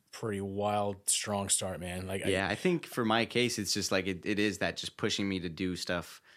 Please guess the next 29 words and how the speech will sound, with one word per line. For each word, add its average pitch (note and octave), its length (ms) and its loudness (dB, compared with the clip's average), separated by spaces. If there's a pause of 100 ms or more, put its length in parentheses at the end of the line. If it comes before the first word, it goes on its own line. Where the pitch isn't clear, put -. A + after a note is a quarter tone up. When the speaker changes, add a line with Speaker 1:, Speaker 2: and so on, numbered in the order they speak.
Speaker 2:
quicker G#2+ 460 2
and E2+ 340 -4 (140)
just - 280 -8
do G2 160 2
it. - 180 -6 (480)
Um, F#2 360 0
I D#2+ 100 -2
mean, F#2 160 0
like, E2 180 -4
even F2+ 200 -2
with E2+ 120 -4
college, F#2 420 2
I'm D#2+ 280 -6 (140)
shooting F2+ 340 -2
to E2+ 60 -10
graduate F2 400 -2
early E2+ 360 -2 (160)
so - 180 -8
that E2 60 0
I E2+ 60 -4
can E2 160 -4
just D#2+ 200 -8 (420)
be F2+ 320 -2
done F2+ 240 0
with E2+ 80 -4
school F#2+ 360 0
and E2 120 -2
r-, D#2+ 240 -8
just, - 240 -8